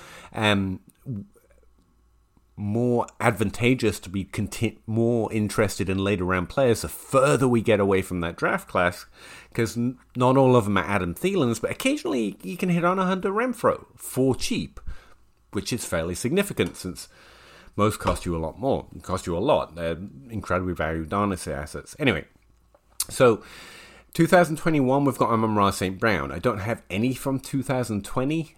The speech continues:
as yet, but we do have Hunter Renfrow from two thousand nineteen. Robbie Anderson from two thousand sixteen, Stefon Diggs, and technically Darren Waller, but whatever, and Adam Humphries, again,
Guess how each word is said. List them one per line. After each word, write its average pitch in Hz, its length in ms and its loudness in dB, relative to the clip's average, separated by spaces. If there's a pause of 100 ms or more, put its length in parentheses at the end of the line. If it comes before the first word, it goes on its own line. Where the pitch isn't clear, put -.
(140)
as 87 280 -4
yet, 135 300 -2
but 120 100 -6
we 104 140 -4
do 113 160 0
have 107 200 -2
Hunter 101 220 -4
Renfrow 98 400 0
from 95 200 -8
two 101 180 -4
thousand 85 340 -4
nineteen. 107 540 -6 (540)
Robbie 135 320 4
Anderson 131 420 2
from 110 180 -4
two 107 180 -2
thousand 92 360 0
sixteen, 117 520 -2
Stefon 120 520 2
Diggs, 135 400 2 (160)
and 123 400 0 (520)
technically 120 440 -2
Darren 87 340 2
Waller, 117 440 2 (100)
but 90 80 -4
whatever, 78 520 0 (460)
and 131 220 2
Adam 120 400 2
Humphries, 156 1040 0 (100)
again, 98 380 -4